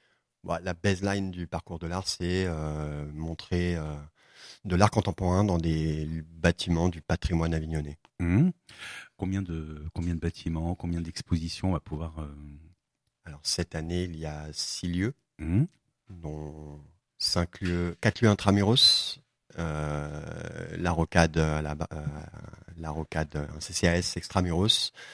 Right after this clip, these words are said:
Speaker 1: et de l'événementiel à la piscine, au stade nautique.
Speaker 2: Ah oui, comme ça, vous allez inaugurer un petit peu le <laughs>
Speaker 1: Exactement.
Speaker 2: nouveau espace nautique avignonnais.
Speaker 1: Là, qui a été avi-, qui a été déjà, oui, euh, effectivement, euh, in-,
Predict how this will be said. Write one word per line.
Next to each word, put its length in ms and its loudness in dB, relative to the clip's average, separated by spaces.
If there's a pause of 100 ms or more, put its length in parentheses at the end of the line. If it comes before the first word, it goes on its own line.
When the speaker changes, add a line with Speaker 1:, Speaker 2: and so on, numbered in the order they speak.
(180)
Speaker 1:
et 100 4
de 60 0
l'événementiel 580 0
à 40 -4
la 200 -6
piscine, 400 -6 (140)
au 40 -12
stade 200 -4
nautique. 340 -14 (560)
Speaker 2:
Ah 60 2
oui, 80 4
comme 140 -2
ça, 100 2
vous 140 0
allez 160 -2
inaugurer 320 2
un 80 2
petit 160 -10
peu 160 4
le 160 2 (220)
<laughs> 200 0 (640)
Speaker 1:
Exactement. 260 0
Speaker 2:
nouveau 300 8
espace 480 4
nautique 540 6 (140)
avignonnais. 500 8 (100)
Speaker 1:
Là, 80 6
qui 100 4
a 40 8
été 180 8
avi-, 260 6
qui 80 6
a 40 10
été 240 6
déjà, 280 2
oui, 120 2
euh, 120 0
effectivement, 500 -6
euh, 80 -2
in-, 180 0